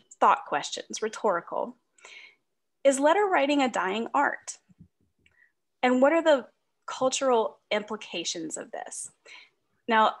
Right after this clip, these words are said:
the interesting thing, my, uh, my co-author and co-podcaster, we were recording our, our podcast last night, and I was talking to her about this workshop, and we got into this whole conversation about it.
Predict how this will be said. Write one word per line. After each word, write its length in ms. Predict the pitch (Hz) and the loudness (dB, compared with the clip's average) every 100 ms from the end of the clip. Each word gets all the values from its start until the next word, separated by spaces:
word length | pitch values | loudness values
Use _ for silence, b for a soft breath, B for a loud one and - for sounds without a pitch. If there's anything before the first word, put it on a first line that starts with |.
| - | 2
the 100 | 247 | 4
interesting 380 | 339 - 320 | 4 -2 -4
thing, 260 | 262 226 202 | -2 -2 0
my, 360 | 226 214 202 - - | 2 2 2 -2 -6
uh, 320 | - 208 190 180 | -4 -2 -2 -4
my 180 | 214 214 | -2 -4
co-author 760 | - 254 262 220 220 214 202 190 | 0 4 4 4 2 0 0 -4
and 420 | 196 190 190 202 | -8 -8 -6 -8
co-podcaster, 1000 | - 220 220 190 185 165 165 - 175 165 | -4 -4 0 -4 -2 -6 -6 -4 -6 -6
we 80 | 190 | -6
were 160 | 190 208 | -4 -2
recording 440 | 208 - 208 226 | -2 -2 -2 0
our, 320 | 226 214 214 - | 0 0 -2 -4
our 160 | 196 | -6
podcast 460 | 196 190 190 190 185 - | -2 -4 -4 -6 -4 0
last 240 | 202 254 | 0 0
night, 340 | 185 156 - - b b | -6 -6 -10 -12 b b
and 100 | 214 | 0
I 60 | 208 | 0
was 140 | 220 | 0
talking 320 | 185 175 233 | -2 -2 -2
to 80 | 233 | -4
her 180 | 233 214 | 2 2
about 240 | 214 220 | 4 2
this 200 | 233 277 | 0 0
workshop, 500 | 202 165 - 185 190 - - | -2 -4 -2 0 0 -2 -8
and 180 | 214 220 | -4 -2
we 80 | 254 | 0
got 160 | 349 311 | 2 0
into 160 | 302 | 0
this 160 | 262 233 | 0 0
whole 180 | 240 226 | 2 0
conversation 720 | 233 262 254 - 190 - 196 | 2 0 2 -2 -4 -6 -6
about 300 | 175 160 160 | -2 -2 -2
it. 140 | 190 | -4